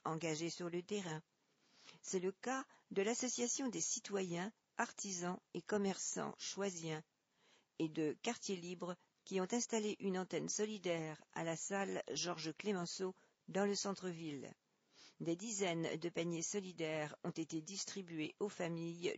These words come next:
dans le besoin. Les enfants n'ont pas été en reste en recevant de nombreux cadeaux de Noël. Pour sa part, le Centre communal d'action sociale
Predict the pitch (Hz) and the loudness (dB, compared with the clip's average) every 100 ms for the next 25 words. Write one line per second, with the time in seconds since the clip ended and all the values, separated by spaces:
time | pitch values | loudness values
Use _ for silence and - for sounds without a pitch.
0 | 156 185 202 190 202 185 165 123 156 _ | 0 2 2 2 0 0 -4 -6 -10 _
1 | _ _ _ - - - - 143 143 151 | _ _ _ -20 -20 -16 0 4 6 6
2 | 160 - 190 190 180 180 196 190 196 196 | 2 4 6 6 2 2 4 4 2 2
3 | - 190 180 185 185 180 - - - 170 | 2 2 2 2 0 -2 -4 -2 4 4
4 | 160 147 - 135 151 151 156 156 160 160 | 4 2 0 0 0 0 2 2 0 0
5 | 160 160 175 190 190 190 151 139 135 _ | 0 0 2 4 4 4 2 0 -6 _
6 | _ _ _ _ - _ _ 120 123 113 | _ _ _ _ -20 _ _ -10 -6 -2
7 | 160 160 156 147 - - - 165 170 170 | 2 2 2 -2 -12 -14 -2 0 2 0
8 | 170 165 170 170 185 185 185 175 160 170 | 0 0 0 2 2 2 4 4 4 4
9 | 160 - 170 160 175 165 - 190 185 180 | 0 0 -2 -2 -4 -4 -2 0 0 0